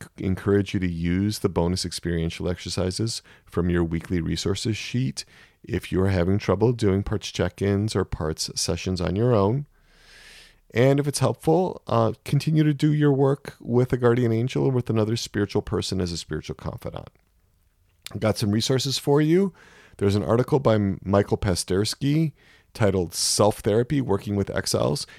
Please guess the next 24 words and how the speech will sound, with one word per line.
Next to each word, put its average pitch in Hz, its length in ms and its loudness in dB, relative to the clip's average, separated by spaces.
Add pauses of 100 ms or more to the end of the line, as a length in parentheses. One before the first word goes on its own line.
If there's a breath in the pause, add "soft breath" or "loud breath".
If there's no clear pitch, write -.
You 120 160 4
might 117 180 8
have 160 120 4
seen 127 260 4
that, 135 300 2
but 120 100 2
it's - 120 -4
a 95 40 0
good 98 180 0
time 113 240 2
to 127 80 2
review 131 380 2
that 85 380 -2
because 95 240 -6
it's 80 120 -10
a - 40 -8
great 87 400 0
overview 98 560 2
of 98 100 0
how 82 140 -4
we 85 100 0
work 90 240 -2
with 117 100 -4
exiles. 82 600 -6